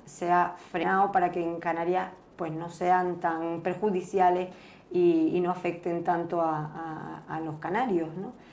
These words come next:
Eh, eso nosotros no lo podemos obviar y eso para nosotros como políticos, como representantes, como cargos públicos debe ser una responsabilidad. Nosotros, eh, por encima de todo, tenemos que poner los intereses de esos ciudadanos,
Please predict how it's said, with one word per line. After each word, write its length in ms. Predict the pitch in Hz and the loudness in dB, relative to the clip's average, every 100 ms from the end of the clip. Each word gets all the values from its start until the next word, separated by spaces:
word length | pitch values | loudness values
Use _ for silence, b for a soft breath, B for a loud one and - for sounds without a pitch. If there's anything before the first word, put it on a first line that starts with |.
| B B B - | B B B -4
Eh, 800 | 180 175 180 175 175 170 160 - | 0 4 4 4 4 2 -2 -4
eso 220 | 214 220 233 | -2 0 2
nosotros 320 | 220 220 220 | 0 0 -2
no 100 | 214 | 0
lo 140 | 208 185 | 0 0
podemos 340 | 190 196 196 | 0 0 -2
obviar 380 | 190 196 208 185 - - | -2 2 2 0 -4 -10
y 80 | 170 | -6
eso 200 | 175 185 | -4 -2
para 180 | 185 185 | 2 2
nosotros 400 | 175 180 - 175 - - | 0 -4 -4 -8 -10 -6
como 280 | 175 170 160 | -2 -2 -2
políticos, 480 | 170 175 175 175 175 | 0 2 2 -2 -4
como 220 | 175 175 | -2 0
representantes, 640 | 175 175 175 160 185 175 180 | -2 -4 -6 -2 0 -2 -4
como 220 | 180 175 | -4 0
cargos 260 | 208 214 | 2 0
públicos 440 | 214 214 214 214 196 | 0 -2 0 0 0
debe 180 | 190 190 | -2 -2
ser 180 | 190 | -4
una 200 | 196 190 | -4 -4
responsabilidad. 880 | 185 190 185 175 175 170 165 165 160 - B B B B B | -4 -6 -8 -6 -4 -4 -2 -2 -4 -8 B B B B B
Nosotros, 500 | 180 196 220 214 - | 0 4 6 4 0
eh, 440 | - 190 180 180 175 | -2 2 4 4 4
por 120 | 180 | 2
encima 260 | 180 202 208 | 2 2 2
de 80 | 202 | 4
todo, 200 | 196 196 | 4 2
tenemos 280 | 185 185 | 2 0
que 60 | 185 | -2
poner 200 | 180 180 | -2 -2
los 120 | 190 | -2
intereses 420 | 190 185 180 196 | -2 -4 -4 -6
de 60 | 185 | -8
esos 220 | 185 196 | -8 -8
ciudadanos, 560 | - 190 175 175 160 | -4 -2 0 0 -2